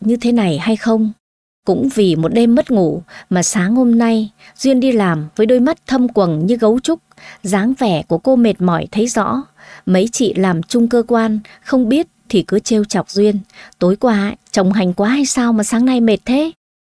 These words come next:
Duyên cũng chỉ biết cười trừ chứ chẳng biết nói sao. Đối với đồng nghiệp thì Duyên chẳng bao giờ kể lể chuyện mình cho bất kỳ ai cả, bởi cho dù Tâm có tệ thì cô vẫn muốn giữ thể diện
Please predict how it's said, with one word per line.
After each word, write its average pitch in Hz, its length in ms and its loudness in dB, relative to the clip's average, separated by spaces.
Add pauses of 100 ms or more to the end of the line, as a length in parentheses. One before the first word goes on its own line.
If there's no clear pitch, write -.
(160)
Duyên 240 280 2
cũng 233 240 -2
chỉ 202 180 0
biết 262 260 -2
cười 190 160 2
trừ 165 380 0 (260)
chứ 285 100 -4
chẳng 196 300 -2
biết 285 200 -2
nói 214 180 0
sao. 226 400 0 (360)
Đối 202 220 2
với 311 100 -2
đồng 214 220 2
nghiệp 175 200 0 (280)
thì 190 140 2
Duyên 254 240 0
chẳng 202 320 -4
bao 254 180 0
giờ 185 360 0
kể 185 180 2
lể 156 300 0 (260)
chuyện 185 300 0
mình 170 300 2
cho 247 100 -4
bất 262 220 -4
kỳ 175 160 0
ai 233 220 -2
cả, 170 420 -4 (300)
bởi 190 180 2
cho 254 160 -2
dù 190 260 0 (100)
Tâm 233 200 2
có 262 140 -4
tệ - 280 -2 (260)
thì 170 120 -2
cô 233 180 0
vẫn 220 240 0
muốn 208 380 0
giữ - 360 -2
thể 185 200 0
diện 180 260 -2